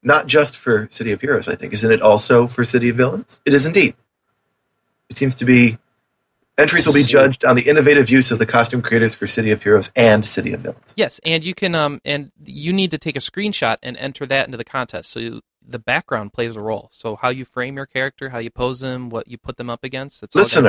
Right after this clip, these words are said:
Speaker 1: Listeners,
Speaker 3: matter.
Speaker 1: a couple weeks ago, we heard that someone out there is pretending to be me in City of Villains.
Speaker 3: Oh, yes.
Speaker 1: My challenge to you is this. Go out and create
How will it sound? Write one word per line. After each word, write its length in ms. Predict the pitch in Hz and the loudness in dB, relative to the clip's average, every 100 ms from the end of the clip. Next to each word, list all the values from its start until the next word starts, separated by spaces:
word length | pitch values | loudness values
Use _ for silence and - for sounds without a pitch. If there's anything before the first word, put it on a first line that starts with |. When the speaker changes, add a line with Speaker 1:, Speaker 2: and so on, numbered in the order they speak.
| - | 0
Speaker 1:
Listeners, 280 | - - - | 0 -2 -4
Speaker 3:
matter. 100 | _ _ _ _ _ _ _ - | _ _ _ _ _ _ _ -4
Speaker 1:
a 60 | 139 | 2
couple 260 | 208 254 | 4 6
weeks 260 | 208 220 - | 6 4 4
ago, 200 | 117 98 | 6 6
we 160 | 117 143 | 6 4
heard 440 | 143 123 - - _ _ _ _ _ | 4 2 0 -6 _ _ _ _ _
that 160 | 110 113 | 0 2
someone 360 | - 170 160 151 | 2 4 4 4
out 220 | 156 - | 4 4
there 280 | 90 67 - _ _ _ _ | 2 2 -6 _ _ _ _
is 120 | 113 | -4
pretending 520 | - 110 - 135 143 135 | -4 -6 -4 0 2 2
to 80 | |
be 180 | 123 127 | 4 2
me 340 | 120 135 - - | 2 0 -2 -8
in 80 | 92 | -14
City 240 | - 90 | -6 -4
of 80 | 95 | -2
Villains. 400 | 104 90 - - - | 0 -2 -4 -12 -10
Speaker 3:
Oh, 240 | 127 156 | -4 -4
yes. 540 | 156 147 180 240 214 120 | -4 -4 0 2 2 4
Speaker 1:
My 120 | 185 | 2
challenge 720 | 208 - 175 185 214 220 214 - | 4 4 6 6 8 6 4 2
to 80 | 220 | 2
you 160 | 202 | 2
is 160 | 185 135 | 0 2
this. 440 | 156 175 - - - _ _ 123 | 4 4 2 -4 -8 _ _ -2
Go 240 | 151 208 | 4 6
out 320 | 226 165 113 - | 6 4 0 -6
and 120 | 143 | -8
create 640 | 131 - 147 180 143 - | -6 -4 0 0 0 -6